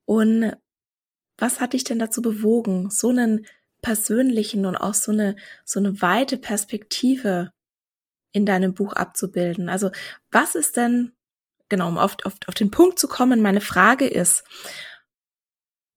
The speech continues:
was möchtest du denn, dass jemand denkt oder fühlt oder mitnimmt,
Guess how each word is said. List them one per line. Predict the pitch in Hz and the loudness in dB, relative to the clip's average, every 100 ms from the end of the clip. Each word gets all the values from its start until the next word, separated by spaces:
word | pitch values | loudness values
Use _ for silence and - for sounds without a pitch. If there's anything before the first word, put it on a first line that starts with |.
| _ | _
was | 202 254 - | 0 2 2
möchtest | 233 294 - 302 - | 2 0 0 -4 -2
du | |
denn, | 220 202 214 277 330 - _ _ _ | -2 0 0 0 -6 -12 _ _ _
dass | 202 214 - | -2 -2 2
jemand | 208 220 214 214 220 - - - _ _ | 4 6 4 4 2 -2 -8 -14 _ _
denkt | 208 262 330 | 2 2 0
oder | - 220 | -2 -2
fühlt | 220 - 247 277 339 392 - - | -2 0 4 6 4 0 -6 -4
oder | 208 233 | 2 4
mitnimmt, | 247 - - 240 254 302 - | 4 2 0 2 2 0 -6